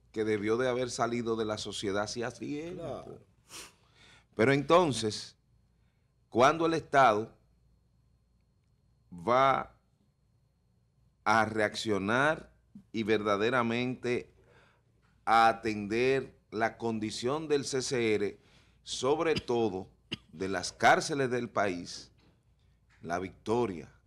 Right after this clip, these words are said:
Speaker 1: donde la compañía de Helio Bosch tenía alrededor de doce o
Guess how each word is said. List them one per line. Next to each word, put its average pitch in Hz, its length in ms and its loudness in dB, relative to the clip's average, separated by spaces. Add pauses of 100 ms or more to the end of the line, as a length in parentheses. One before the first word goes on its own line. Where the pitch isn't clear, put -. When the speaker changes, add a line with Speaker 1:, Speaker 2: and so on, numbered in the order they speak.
(840)
Speaker 1:
donde 98 880 -2 (140)
la 95 800 -4 (560)
compañía 113 560 -2
de 160 140 0
Helio 165 160 -4
Bosch 117 400 -6 (840)
tenía 95 360 -8
alrededor 104 600 -4
de 101 160 -6 (260)
doce 143 640 -2
o 101 180 -10